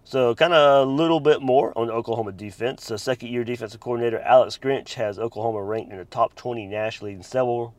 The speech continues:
categories this year. The following rankings reflect the teams that have played more than just four games, of course. Kinda have to put that out there with the weird twenty twenty of, uh, you know, you got to, you don't want stats to be skewed 'cause teams only played three, four games. Uh, but anyway, rushing defense,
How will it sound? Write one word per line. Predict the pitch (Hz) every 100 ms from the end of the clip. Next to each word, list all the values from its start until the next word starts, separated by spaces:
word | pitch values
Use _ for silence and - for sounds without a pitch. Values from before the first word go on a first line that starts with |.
| _
categories | 139 120 92 87 87
this | 80 -
year. | 57 _ _ _ _ _
The | -
following | 120 120 113
rankings | 117 117 110 110 - _ _ _
reflect | 101 - 123 -
the |
teams | - 127 113
that | 98
have | 104 -
played | 110 98
more | 156 165 87 - _
than | 92
just | 87 82
four | 98 82
games, | 87 90 90
of | 92
course. | 110 110
Kinda | - 320 139
have | 123
to | -
put | 107 -
that | 82
out | 82 -
there | 87 87
with | 87
the | 85
weird | 87 95 104 87
twenty | 92 104
twenty | - 107 85 78 _ _ _ _ -
of, | 82 80 82 85 92
uh, | 87 85 78
you | 95
know, | 92 87
you | 104
got | 113 90 -
to, | 95 _ _
you | 143
don't | 165
want | 160 117
stats | - 139 117
to |
be | 120
skewed | 107 - 117 104
'cause | 107
teams | 107 95
only | 90 90
played | 92 85
three, | 87 82
four | - - -
games. | - - _ _ _ _ -
Uh, | 85
but | 98
anyway, | 127 143 95 85
rushing | 143 175 151
defense, | 127 113 - 92 - -